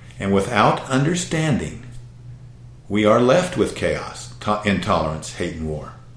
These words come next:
And with understanding, we can strengthen relationships, revitalize communities, strengthen companies, unify nations, and even bring peace to a troubled world. Ask yourself this question:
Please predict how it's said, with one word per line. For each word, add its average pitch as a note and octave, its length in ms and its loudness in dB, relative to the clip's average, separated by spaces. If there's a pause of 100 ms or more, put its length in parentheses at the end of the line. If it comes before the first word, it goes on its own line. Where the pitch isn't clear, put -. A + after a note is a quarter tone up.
(500)
And G2 340 0
with G3+ 320 6
understanding, D#2 680 -6 (760)
we A#2 220 2
can A#2+ 560 2
strengthen G2 580 -2
relationships, D#2 800 -8
revitalize A2+ 760 4
communities, F2+ 760 -6 (500)
strengthen C3 600 2
companies, D#2 580 -6
unify G#2 420 2
nations, D#2+ 460 -4
and F#2+ 100 -2
even G#2 200 0
bring G2 200 0
peace - 400 -2
to - 140 -8
a D#2 40 -6
troubled D#2+ 380 -2
world. D#2+ 360 -8 (680)
Ask F3 320 2
yourself B2+ 440 2
this G2+ 180 -4
question: - 460 -8